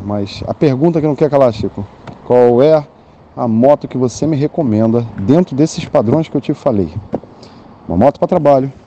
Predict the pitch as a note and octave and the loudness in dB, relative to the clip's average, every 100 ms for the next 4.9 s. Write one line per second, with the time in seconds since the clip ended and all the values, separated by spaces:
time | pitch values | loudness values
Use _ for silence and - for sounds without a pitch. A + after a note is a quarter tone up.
0 | _ A2+ A#2 G#2+ A#2 B2 - - D#3+ A#2 | _ -4 -2 0 2 0 -2 -4 0 2
1 | B2+ A2+ G#2+ G2+ - B2 C3 G#2+ - E2+ | 0 -2 -4 -6 -2 0 2 2 -2 -6
2 | F2 F#2 G#2+ G2 A2 G2+ _ _ _ _ | 0 2 4 2 -4 -10 _ _ _ _
3 | _ - - G#2 - B2+ A#2+ B2+ A#2 A#2 | _ -20 -8 -8 2 2 4 2 2 2
4 | B2 - A#2 - C3+ B2+ - A#2 G2+ | 2 -2 -12 -8 -2 -2 -2 -2 -2